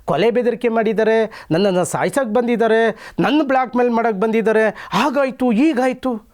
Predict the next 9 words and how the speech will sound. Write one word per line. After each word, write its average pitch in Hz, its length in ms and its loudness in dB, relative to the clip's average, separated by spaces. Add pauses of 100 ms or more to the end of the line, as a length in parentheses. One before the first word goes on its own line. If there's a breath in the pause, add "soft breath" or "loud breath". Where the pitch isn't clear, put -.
(500 soft breath)
ಎಂಟು 302 460 2
ತಿಂಗಳು 294 380 0
ಗ್ಯಾಪಲ್ಲಿ 277 600 -2
ಯಾಕೆ 277 420 0
ಸ್ವಾಮೀಜಿ 269 580 0
ಕಂಪ್ಲೇಂಟ್ 269 480 -2
ಕೊಟ್ಟಿಲ್ಲ? 294 360 0 (1200 soft breath)
ಇಡೀ 370 300 2
ದೇಶಕ್ಕೆ 262 1000 0